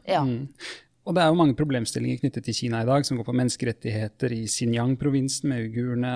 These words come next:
Speaker 2: Hongkong har vi
Speaker 1: Mm.
Speaker 2: sett, eh, denne sommeren, at det har blitt, eh, ytterligere uthulet demokrati, da, med
Speaker 1: Ja.
Speaker 2: disse anslagene mot en sånn, eh, regimekritisk avis og så videre.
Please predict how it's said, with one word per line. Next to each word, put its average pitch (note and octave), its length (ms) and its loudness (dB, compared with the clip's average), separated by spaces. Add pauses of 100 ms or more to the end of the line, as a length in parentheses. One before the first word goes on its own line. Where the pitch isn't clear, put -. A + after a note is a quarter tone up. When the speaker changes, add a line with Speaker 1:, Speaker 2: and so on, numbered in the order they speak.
(140)
Speaker 2:
Hongkong C3+ 580 -2
har C3+ 140 0
vi C3+ 80 0
Speaker 1:
Mm. E3+ 80 -2
Speaker 2:
sett, - 340 -4
eh, B2+ 280 -2 (420)
denne B2+ 180 2
sommeren, C3+ 480 2
at B2 120 -4
det A#2+ 100 0
har - 20 -2
blitt, A#2 400 -4
eh, C#3 1400 -2
ytterligere C3 1040 0
uthulet B2+ 500 -2
demokrati, C3 640 -2
da, G3 140 2 (160)
med C3+ 160 -2
Speaker 1:
Ja. C#3 540 -4
Speaker 2:
disse C3+ 300 0
anslagene A#2+ 400 0
mot B2+ 140 -6
en C3 60 -2
sånn, B2 240 0 (100)
eh, B2+ 220 -4 (480)
regimekritisk A#2+ 680 0
avis C#3 340 2
og D3+ 60 0
så D3+ 100 -2
videre. F3 340 2